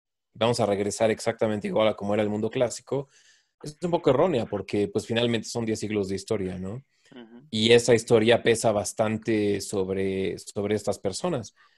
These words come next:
Speaker 1: Claro que ven con, con mucha admiración. Uno, uno de los, de los puntos más, este, em, eh, interesantes es, creo que por ahí del, del noveno círculo, donde están los traidores,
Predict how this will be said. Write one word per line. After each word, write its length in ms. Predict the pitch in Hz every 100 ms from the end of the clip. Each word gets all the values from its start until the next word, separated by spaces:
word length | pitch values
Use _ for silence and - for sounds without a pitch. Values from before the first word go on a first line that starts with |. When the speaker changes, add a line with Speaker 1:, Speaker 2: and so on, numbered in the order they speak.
| _ _ _
Speaker 1:
Claro 340 | 120 127 127
que 300 | 127 110 110
ven 180 | 107 117
con, 280 | 117 117 107
con 160 | 98 107
mucha 240 | 110 113
admiración. 560 | 98 104 101 - 151 127
Uno, 200 | 123 127
uno 220 | 135 135
de 140 | 113 -
los, 340 | 107 104 -
de 260 | - 82 110
los 160 | 101 -
puntos 340 | 123 117 110
más, 320 | 110 110 110
este, 680 | 104 - - 101 98 98 - _ _ _ _ _ _ _ _ _ _
em, 1300 | 104 101 95 95 95 95 92 95 107 - - 110 113 _ _ _ _ _ _ _ _ _
eh, 220 | - 95 -
interesantes 680 | 123 117 117 113 139 135 123
es, 160 | 131
creo 180 | - 135
que 100 | 107
por 140 | 110
ahí 120 | 107 123
del, 420 | 120 107 104 101
del 160 | 104
noveno 300 | 107 107 131
círculo, 520 | 123 - 139 - 123 139
donde 200 | 107 101
están 280 | - 117
los 140 | 117 110
traidores, 760 | 104 104 107 117 110 139 -